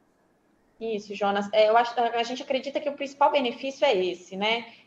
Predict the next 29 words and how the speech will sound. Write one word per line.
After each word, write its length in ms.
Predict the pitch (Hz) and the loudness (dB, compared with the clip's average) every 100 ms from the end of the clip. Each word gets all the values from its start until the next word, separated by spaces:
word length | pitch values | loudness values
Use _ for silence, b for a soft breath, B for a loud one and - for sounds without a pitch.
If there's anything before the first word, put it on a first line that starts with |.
| - | -2
A, 320 | 190 190 202 | 0 0 0
a 40 | |
gente 280 | 214 240 254 | -2 -4 -8
tem 500 | - 247 254 247 - - | -2 0 0 -2 -6 2
hoje 340 | 226 254 240 | 4 4 2
o 40 | |
que 100 | 240 | -4
a 40 | 226 | -4
gente 200 | 233 - | -4 -2
chama 260 | 254 240 | 0 0
do 140 | 233 - | -2 2
passeio 440 | 220 - 262 269 | 2 2 2 2
do 80 | 269 | 0
combustível, 840 | 269 262 285 - 190 180 170 165 185 | -4 -4 -6 -8 -8 -8 -8 -8 -2
né? 180 | 214 208 | -2 -2
Então, 420 | 208 226 226 226 B _ | 0 0 0 -6 B _
eu 160 | 214 214 | -2 2
tenho 300 | 240 240 247 | 2 2 2
uma 240 | 226 226 | 4 4
usina 380 | 214 233 262 254 | 2 0 0 2
numa 180 | 226 226 | 0 -2
cidade 460 | 214 202 196 202 | 4 4 6 0
do 80 | 196 | -6
interior, 540 | 202 202 202 214 262 | -2 -2 2 4 4
por 140 | 254 220 | 2 -4
exemplo, 380 | 202 208 202 190 | -2 -6 -8 -14
do 80 | |
estado, 640 | 190 - 208 240 294 285 320 b b b _ - | -16 -4 0 2 0 -2 -8 b b b _ 2
eh, 400 | 208 208 202 | 4 4 2